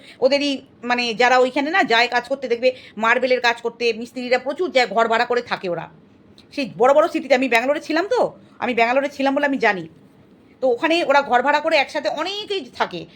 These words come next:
আর এক, একটা জায়গায় রান্না হয়, সবাই মিলে খায় ওরা, আমি দেখে এসেছি এটা। তো এইরকমই ওখানেও হ-,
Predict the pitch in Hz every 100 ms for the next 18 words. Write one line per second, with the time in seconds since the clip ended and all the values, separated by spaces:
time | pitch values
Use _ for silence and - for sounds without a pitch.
0 | - - 226 226 - 220 262 240 254 240
1 | 226 254 302 359 226 233 233 220 220 147
2 | 156 147 - _ 220 233 254 247 247 180
3 | 160 165 - - - - 262 262 359 427
4 | 494 320 320 302 403 427 269 220